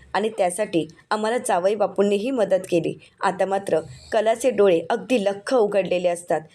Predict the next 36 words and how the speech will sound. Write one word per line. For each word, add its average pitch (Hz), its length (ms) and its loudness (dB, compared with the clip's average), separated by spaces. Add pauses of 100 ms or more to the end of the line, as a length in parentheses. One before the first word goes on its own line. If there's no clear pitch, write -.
(160)
संगीताताई 233 600 0
म्हणू 220 220 -2
लागतात, 196 380 -2 (360)
"जावई 220 260 2
बापूंनी 254 360 0
आमच्यासाठी 220 580 -2
काय 208 300 -2
केलं 190 280 2
आहे 233 200 -2
ना, 180 140 -2 (220)
हे 233 120 2
आम्ही 202 280 0
शब्दात 196 540 0
नाही 196 260 0
सांगू 202 300 -2
शकत," 156 420 -2 (180)
असं 196 280 0
म्हणत 180 240 2 (340)
आता - 180 -4
संगीताताई 233 600 0
अद्वैतकडे 202 640 2
पाहतात 180 460 0 (280)
आणि 233 220 -4 (140)
हात 202 200 -2 (100)
जोडत 185 360 2 (220)
पुन्हा 202 260 0
एकदा 202 220 0
अद्वैतचे 190 540 0
आभार 180 280 0
मानू 220 220 0
लागतात. 170 340 0 (320)
आता 196 200 2
ज्यावेळी 190 340 2
कलाला 196 360 4
सत्य 196 340 -2
समजतं, 185 540 0